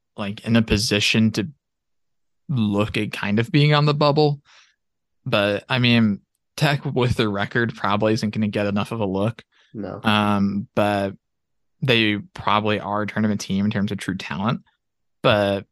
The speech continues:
Speaker 1: regardless of their true talent, losing to them on the road really, really sucks. Uh, there's, there's just no getting around that. There's a lot to be upset about.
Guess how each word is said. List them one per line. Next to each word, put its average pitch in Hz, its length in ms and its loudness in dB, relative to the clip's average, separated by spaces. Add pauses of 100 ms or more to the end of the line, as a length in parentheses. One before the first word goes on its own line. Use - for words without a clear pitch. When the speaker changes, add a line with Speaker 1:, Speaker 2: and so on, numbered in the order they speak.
(180)
Speaker 1:
regardless 143 680 4
of 147 120 0
their 139 120 4
true 131 240 -2
talent, 123 520 -4
losing 123 400 0
to 120 60 0
them 131 180 2
on 120 120 2
the 117 100 -2
road 107 440 0
really, 110 580 2
really 98 260 -2
sucks. - 480 -4 (540)
Uh, 104 500 2
there's, 107 280 -2
there's 120 200 0
just 110 140 -2
no 107 180 4
getting 104 240 0
around 101 340 -2
that. 98 320 -4 (180)
There's 117 200 2
a 107 60 2
lot 107 460 2
to 107 360 -2
be 110 200 -4
upset 104 300 -2
about. 117 520 2